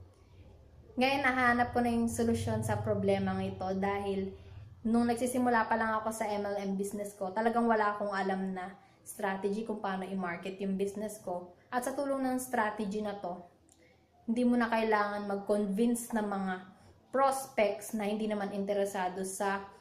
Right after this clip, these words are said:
business opportunity mo. Kapag nalaman mo tong strategy na to, hindi ka na mauubusan pa ng mga prospects na willing mag-join sa business opportunity mo. So,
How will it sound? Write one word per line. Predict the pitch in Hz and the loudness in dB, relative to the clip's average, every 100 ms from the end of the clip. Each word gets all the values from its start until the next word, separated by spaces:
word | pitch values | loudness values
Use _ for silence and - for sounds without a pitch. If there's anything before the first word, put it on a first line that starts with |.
| - | -6
business | 214 208 214 208 | -2 -2 -2 -4
opportunity | 214 - 196 202 202 196 190 190 | -6 -2 -2 -2 -2 -2 -4 -6
mo. | 175 170 - - - | -6 -10 -14 -12 -4
Kapag | 240 240 | 2 2
nalaman | 247 240 233 233 240 | 4 6 6 4 4
mo | 233 233 | 2 0
tong | 226 | -4
strategy | - - 202 202 202 196 202 | -4 -2 0 0 0 -2 -2
na | 196 | -4
to, | 185 185 - - _ _ _ _ _ - | -4 -6 -8 -20 _ _ _ _ _ 0
hindi | 233 | 2
ka | 233 247 | 6 6
na | 240 | 6
mauubusan | 233 233 240 202 214 220 226 226 | 6 6 4 0 -2 -2 -2 0
pa | 214 | 0
ng | 202 | 0
mga | 202 196 196 | -2 -2 0
prospects | 240 233 233 - 208 208 214 | 4 4 2 0 0 0 -4
na | 190 190 190 - - - | -4 -4 -8 -16 -18 -6
willing | 214 233 226 226 226 | 0 2 4 4 4
mag-join | 214 196 185 202 196 202 | 2 0 0 4 6 4
sa | 208 196 | 0 0
business | 196 202 190 226 | 0 0 -4 -6
opportunity | 202 196 190 190 196 190 190 190 | -8 -6 -6 -4 -4 -4 -4 -6
mo. | 175 175 - - _ _ _ _ | -8 -10 -14 -20 _ _ _ _
So, | - 277 269 | 2 4 4